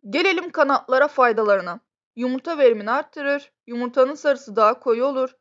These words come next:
Vitamin mineral değeri yüksektir. Özellikle A, E, B vitaminleri. Bağışıklığı güçlendirir. Sindirimi kolaylaştırır. Tüy parlaklığı sağlar. Yemden daha iyi faydalanma sağlar. Daha az yem, daha çok verim. Günde bir öğün,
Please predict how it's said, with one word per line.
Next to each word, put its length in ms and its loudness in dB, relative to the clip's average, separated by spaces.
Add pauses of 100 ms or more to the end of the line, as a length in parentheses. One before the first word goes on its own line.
(160)
Vitamin 380 0
mineral 380 -2
değeri 200 2
yüksektir. 640 -10 (160)
Özellikle 720 0
A, 240 4 (200)
E, 340 -2
B 180 0
vitaminleri. 560 -10 (260)
Bağışıklığı 500 -2
güçlendirir. 720 -2 (320)
Sindirimi 440 -4
kolaylaştırır. 920 0 (180)
Tüy 180 -12
parlaklığı 640 0
sağlar. 540 0 (160)
Yemden 460 -2
daha 180 4
iyi 60 4
faydalanma 560 -2
sağlar. 480 -2 (380)
Daha 260 6
az 180 -4
yem, 200 -4 (140)
daha 200 -2
çok 240 -4
verim. 260 -6 (380)
Günde 340 -6
bir 120 -4
öğün, 300 -2